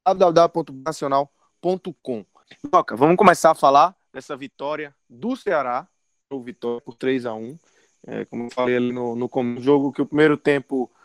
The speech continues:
foi mais arrastado e o segundo tempo bem mais movimentado. E o Ceará,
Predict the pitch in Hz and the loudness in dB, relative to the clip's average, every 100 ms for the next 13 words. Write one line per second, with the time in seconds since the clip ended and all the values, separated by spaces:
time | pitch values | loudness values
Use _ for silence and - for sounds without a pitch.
0 | _ _ 165 160 151 156 151 - 165 180 | _ _ 2 2 2 -2 -6 0 2 2
1 | 190 180 185 180 175 180 180 170 190 185 | 0 -10 -10 -10 -10 -12 -8 -8 -6 -6
2 | 190 175 160 - 135 151 175 _ _ - | -8 -8 -10 -6 -6 -6 -12 _ _ -16
3 | 151 180 151 143 156 | -8 -2 -2 0 -2